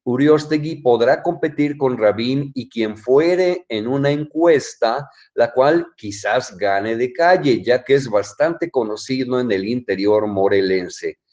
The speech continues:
De ahí la importancia de que Rabindranath Salazar u otro aspirante morenista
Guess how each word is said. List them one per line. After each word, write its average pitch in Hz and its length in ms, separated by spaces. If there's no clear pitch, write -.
De 92 140
ahí 180 440
la 107 120
importancia 131 720
de 113 160
que 107 140
Rabindranath 98 720
Salazar 117 840
u 107 300
otro 160 400
aspirante 123 580
morenista 127 880